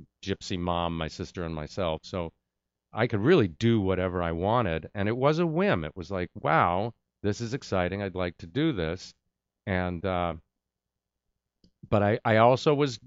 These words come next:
told that I wasn't showing any spark of being good at it.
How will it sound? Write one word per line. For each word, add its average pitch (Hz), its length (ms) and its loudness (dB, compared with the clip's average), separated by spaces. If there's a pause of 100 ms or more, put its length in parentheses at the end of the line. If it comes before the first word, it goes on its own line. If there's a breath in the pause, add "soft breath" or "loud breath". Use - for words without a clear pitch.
(300)
told 110 340 0
that 98 160 2
I 98 100 6
wasn't 95 380 0 (540)
showing 104 340 2
any 92 160 2
spark 104 400 2
of 85 160 -6
being 82 320 -2
good 127 220 4
at 71 220 0
it. 80 140 -4